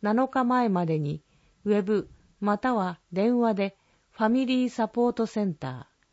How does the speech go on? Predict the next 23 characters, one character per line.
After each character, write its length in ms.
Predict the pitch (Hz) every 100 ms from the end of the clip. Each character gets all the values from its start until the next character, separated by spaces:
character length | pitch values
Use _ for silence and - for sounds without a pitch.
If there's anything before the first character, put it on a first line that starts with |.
| _ _
ー。 40 | _ _ 196
電 300 | 208 202 185
話、 180 | 180 180 _ _ -
六 360 | 202 214 277 262
二 320 | 269 233 180
零 280 | 208 196 170
の 260 | 156 156 _ _ -
七 340 | 208 233 262
一 400 | 262 240 - 143
零 240 | 151 180 180
一。 520 | 160 143 - - - _ _ _ _ _ _ _ _ _ _ _ _ _ _ _ _ _ _ _
日 340 | 214 208 240 262
曜、 380 | 240 233 214 214 _
ピ 120 | 269
ッ 80 | 262 _ -
ピ 180 | 175
多 180 | - 202
体 300 | 202 269 254
家 200 | 254 247
庭 200 | 214 175
の 160 | 156 147
集 140 | - 156 180 170
い。 160 | 160